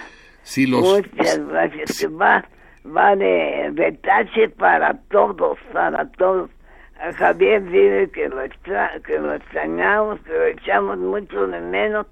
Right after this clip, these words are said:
Speaker 2: que le vaya muy bien en su paseo de ahora,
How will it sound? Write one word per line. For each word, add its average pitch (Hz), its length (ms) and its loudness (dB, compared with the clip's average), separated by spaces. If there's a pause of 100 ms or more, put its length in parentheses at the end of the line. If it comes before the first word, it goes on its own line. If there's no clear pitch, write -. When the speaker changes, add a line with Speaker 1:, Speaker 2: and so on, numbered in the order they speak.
(500)
Speaker 2:
que 175 220 2
le 170 220 4
vaya 226 420 6
muy 226 300 6
bien 196 280 2
en - 220 -2
su 156 340 -10 (1000)
paseo 196 580 2
de 170 220 -2
ahora, 214 560 2